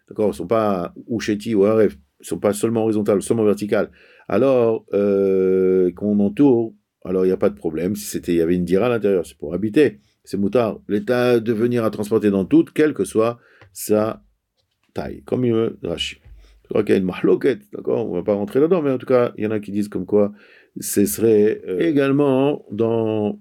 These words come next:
donc, euh, un particulier, on peut lui donner seulement jusqu'à Bet Saataim, même si c'est du mur rempli.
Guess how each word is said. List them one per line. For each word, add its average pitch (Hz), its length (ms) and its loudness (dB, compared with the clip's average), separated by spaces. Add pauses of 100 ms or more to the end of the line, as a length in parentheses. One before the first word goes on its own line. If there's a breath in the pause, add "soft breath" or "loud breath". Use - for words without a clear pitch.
(120)
donc, 92 260 -2
euh, 92 400 4
un 98 60 -4
particulier, 101 400 0
on 127 80 0
peut 104 80 -6
lui 113 140 0
donner 113 160 0
seulement 113 260 0
jusqu'à 101 560 0
Bet 104 240 -2
Saataim, 107 520 -2 (120)
même 117 220 -4
si 113 100 -10
c'est 104 160 -4
du 101 160 -2
mur 131 320 4 (320)
rempli. 98 360 -4